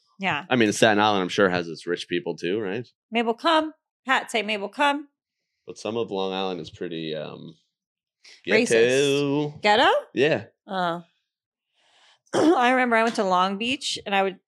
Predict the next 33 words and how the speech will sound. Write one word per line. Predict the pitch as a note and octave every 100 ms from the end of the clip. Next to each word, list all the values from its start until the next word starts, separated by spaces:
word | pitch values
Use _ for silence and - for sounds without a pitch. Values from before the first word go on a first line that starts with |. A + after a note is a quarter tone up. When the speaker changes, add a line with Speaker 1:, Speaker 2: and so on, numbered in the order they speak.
| _
Speaker 1:
bring | G3+ G3 -
Ernest | F#3 F#3+ G#3
there | A#3 A3
and | G#3
I |
would | F3+
stay | E3+ F3+ F3+
at |
different | F3 E3+ E3+
hotels | D#3+ - F#3 F#3+ F#3
or |
Airbnbs | D#3+ E3 D#3+ D#3+ D3+ C#3+ F#3 F#3 E3+
or | D#3+
V | D3+ E3
R | D#3+
B | E3+ F3
Os. | E3+ F3+ F#3+
And | F#3 F3
you | F3
would | E3
go | F3
outside | F3+ F3 E3+
and | E3
it |
was | D#3+
all | D#3 E3
these | F#3+ G#3 -
Trump | - E4+ -
signs | F3 D#3+ D#3 D#3+
everywhere, | E3 E3 D#3+ D#3
all | D3+ G#3 B3
Speaker 2:
Oh, |
yeah. | C#4+